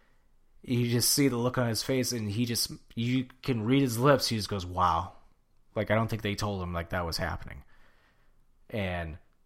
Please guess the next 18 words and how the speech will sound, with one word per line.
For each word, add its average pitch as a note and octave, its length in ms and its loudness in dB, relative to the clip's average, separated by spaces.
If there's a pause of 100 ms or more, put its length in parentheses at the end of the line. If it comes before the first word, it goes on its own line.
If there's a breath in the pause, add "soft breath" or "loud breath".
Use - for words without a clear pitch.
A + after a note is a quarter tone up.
(1300)
and G2+ 160 0
he A2 160 0
just, G#2+ 240 -2
like, F#2 240 0
you A#2 200 -2
can A#2 180 -2
see B2+ 260 4
it A2+ 60 0
in A2+ 60 -2
his G#2 120 -2
eyes. F#2 500 4
Like, G2 140 -2
he G#2+ 140 -4
was G2+ 80 -4
just G#2 200 -2
like, G2+ 120 -4
"Holy A2+ 460 -8
shit. - 360 -4